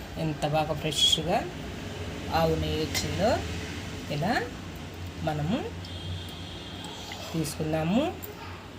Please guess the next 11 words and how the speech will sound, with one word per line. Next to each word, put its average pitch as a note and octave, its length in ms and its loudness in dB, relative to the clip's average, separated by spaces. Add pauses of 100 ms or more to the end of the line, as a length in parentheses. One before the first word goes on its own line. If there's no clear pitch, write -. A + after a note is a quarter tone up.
(340)
ఈ G3 120 10
రెసిపీ E3+ 320 8 (120)
మీకు D#3 260 2
నచ్చినట్టయితే D#3 760 2 (840)
ప్లీజ్ G#3+ 340 8 (500)
సపోర్ట్ E3+ 360 8 (100)
చేయండి, E3+ 440 8 (1080)
లైక్ E3+ 240 8 (140)
చేయండి, E3+ 460 6 (1300)
షేర్ F3 340 8 (140)
చేయండి F3+ 500 6